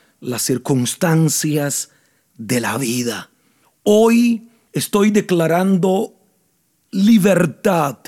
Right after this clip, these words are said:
tu libertad, sobre la depresión. La depresión es un entorno emocional,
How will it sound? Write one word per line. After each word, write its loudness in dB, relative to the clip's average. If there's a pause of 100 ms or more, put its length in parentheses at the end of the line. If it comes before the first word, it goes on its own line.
(600)
tu 4
libertad, -2 (640)
sobre -4
la -4
depresión. -6 (420)
La -2
depresión 0
es -2
un 4
entorno 0 (300)
emocional, -2